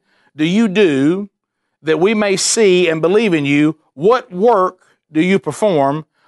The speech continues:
Our fathers ate manna in the wilderness, as it is written, 'He gave them bread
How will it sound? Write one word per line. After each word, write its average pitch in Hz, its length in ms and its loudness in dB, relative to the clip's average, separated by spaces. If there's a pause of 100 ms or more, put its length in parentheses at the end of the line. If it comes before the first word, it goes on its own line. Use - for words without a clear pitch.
Our 151 160 0
fathers 202 560 2
ate 170 240 0
manna 180 460 -2
in 156 160 -2
the 147 80 -2
wilderness, 147 580 -2
as 156 220 -2
it 156 100 0
is 139 140 -2
written, 156 400 -2 (200)
'He 185 140 -4
gave 180 280 -2
them 147 200 -2
bread 160 480 0